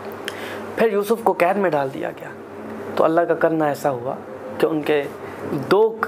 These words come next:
कैदी साथियों ने उनके सामने अपना अपना ख्वाब बयान किया। आपने उनके ख्वाबों की ये ताबीर बताई,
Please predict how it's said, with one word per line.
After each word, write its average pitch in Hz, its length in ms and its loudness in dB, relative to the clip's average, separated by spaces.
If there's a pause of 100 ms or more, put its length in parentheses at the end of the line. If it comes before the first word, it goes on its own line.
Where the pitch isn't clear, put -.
(100)
कैदी 185 320 4
साथियों 160 500 2
ने 190 100 0
उनके 156 240 0
सामने 151 320 0
अपना 160 360 -2
अपना 190 240 0
ख्वाब - 340 -2
बयान 165 200 -2
किया। - 440 -14 (720)
आपने 240 320 4
उनके 175 320 2
ख्वाबों 151 380 4
की 165 140 -6
ये 185 200 0
ताबीर 147 400 2
बताई, 135 520 0